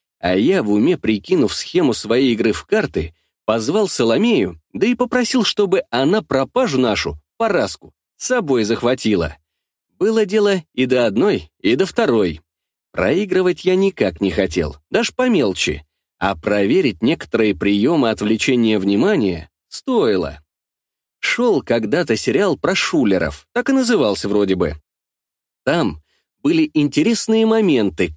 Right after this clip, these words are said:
как можно было обдурить падких до карт советских граждан. Смотрел я и видео с фокусами и шулерскими приёмами, благо подобного контента в оставленном мной будущем хватало. Нет, давать бой шулерам на их поле — это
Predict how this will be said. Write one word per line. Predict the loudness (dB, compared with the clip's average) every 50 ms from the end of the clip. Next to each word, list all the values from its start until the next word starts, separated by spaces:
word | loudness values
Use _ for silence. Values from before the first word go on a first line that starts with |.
| _
как | -2 -2 0 -2 -2 -2 -2
можно | 0 2 2 2 2 0 0 0
было | 2 2 2 2 2
обдурить | 0 0 0 0 2 2 0 0 -4 -8 _
падких | -2 -2 -2 -2 -2 -2 -2 -2 -2
до | 0 -2 -2 -2
карт | 0 -2 -2 -2 -4 _ _ _ _
советских | _ -2 0 2 2 0 0 -2 -2 -2 -2 0
граждан. | 0 0 2 2 2 0 -2 -2 -4 -4 -4 -8 _ _ _ _ _ _ _ _ _
Смотрел | -8 -2 0 0 0 0 0 0 0 0 0
я | 0 2 2 2
и | 2 2
видео | 0 -2 0 0 0 0
с | 0 -2
фокусами | -4 -4 -2 0 0 0 0 -2 -2 0 0 0 2 2
и | 0
шулерскими | 0 0 0 2 2 0 0 -2 -2 0 0 0
приёмами, | 0 0 0 0 2 2 2 2 2 2 0 0 -2 -4 -6 -12 _ _ _ _ _
благо | -6 -2 -2 0 0 0 0 0 0 0
подобного | -2 -2 -2 -2 0 2 2 0 2 2 0 0 0 0
контента | 0 0 -2 0 0 0 0 0 2 2 0 0
в | 0
оставленном | 0 -2 -4 -4 -2 -2 0 2 2 2 2 2 2
мной | 2 2 2 2 2
будущем | 0 0 -2 0 0 0 0 0 -2 -2 -2 -4
хватало. | -6 -4 -4 -2 -2 -2 -2 -2 0 0 0 -2 -4 -8 -12 _ _ _ _ _ _ _ _ _ _ _ _ _ -2
Нет, | 0 0 0 0 -4 -10 -20 -20 _ _ -6
давать | -2 -2 0 0 0 0 0 0 -2
бой | 0 0 2 2
шулерам | 0 0 -2 0 2 2 2 2 2 2 2 2
на | 2 2
их | 0 -2 -2 -4
поле — | -2 0 2 2 2
это | 2 2 0 0 -2